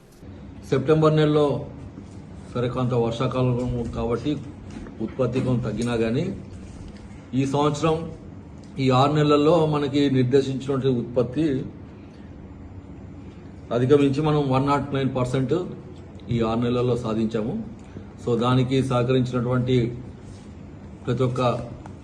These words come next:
ఉద్యోగికి, ఆర్జీ టూ ఏరియా ఉద్యోగులకు అందరికీ కూడా ముందుగా ధన్యవాదాలు. So వర్షాకాలం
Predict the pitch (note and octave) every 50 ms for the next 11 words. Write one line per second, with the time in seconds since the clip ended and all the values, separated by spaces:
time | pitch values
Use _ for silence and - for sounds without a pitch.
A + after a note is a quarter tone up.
0 | - B2 A2 G2 B2+ B2 B2 A#2+ G#2+ - B2 A2+ A2+ G#2+ G2 A2+ G#2 - A#2 A2+
1 | A2 G#2+ A2+ G#2+ G2+ F2 G#2 G#2+ G2 - A2+ G#2+ G2+ A2 G#2+ G#2+ G2 G2 A2 G#2+
2 | G#2 G2 - - - - - - A#2+ A2 G#2+ A2+ A2+ A2+ G2+ G2+ G2+ G#2+ A2+ A#2
3 | A#2 A#2 A2 G#2+ G#2 G2+ - - - - - - - - - - - - - -
4 | - - - - - - - - - - - - - A#2+ A#2+ A#2+ A#2 - D3 C3+
5 | C#3+ D3+ D3+ D3+